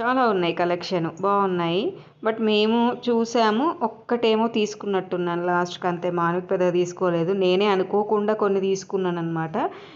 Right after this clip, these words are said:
వెళ్ళాక ఏమేం తీసుకున్నాము అనేసి మీకైతే చూపిస్తాను. మ్, కొంచెం వరకే వీడియో అయితే తీసానన్నమాట నేనైతే. దీంట్లో కూడా లెంత్ ఎక్కువైపోతుంది ఎందుకులే అని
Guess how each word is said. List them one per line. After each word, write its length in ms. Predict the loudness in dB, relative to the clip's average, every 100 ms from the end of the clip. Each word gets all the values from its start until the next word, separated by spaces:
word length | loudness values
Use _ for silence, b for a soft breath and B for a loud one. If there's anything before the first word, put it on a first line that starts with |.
| B
వెళ్ళాక 420 | -2 0 0 0
ఏమేం 460 | 2 2 2 0 0
తీసుకున్నాము 760 | -2 -2 -4 -2 0 0 0
అనేసి 360 | 0 -2 -4 -4
మీకైతే 580 | -4 -2 -2 0 -2 -4 B B -6
చూపిస్తాను. 800 | -4 -4 -4 -2 0 0 -2 -6 -8
మ్, 460 | -6 -4 -4 -6 -8 -6
కొంచెం 400 | -6 -2 -2 2
వరకే 320 | 0 0 0
వీడియో 360 | 2 4 4 2
అయితే 200 | 2 0
తీసానన్నమాట 840 | -2 -2 -2 -2 -2 -4 -4 -4
నేనైతే. 440 | -2 -2 -2 -4
దీంట్లో 520 | -2 0 0 0 -2 0
కూడా 340 | 0 0 -2 B B B -2
లెంత్ 280 | -2 -2
ఎక్కువైపోతుంది 680 | -4 -2 -2 -2 -4 -2 0
ఎందుకులే 380 | 0 -2 -2 -2
అని 160 | -2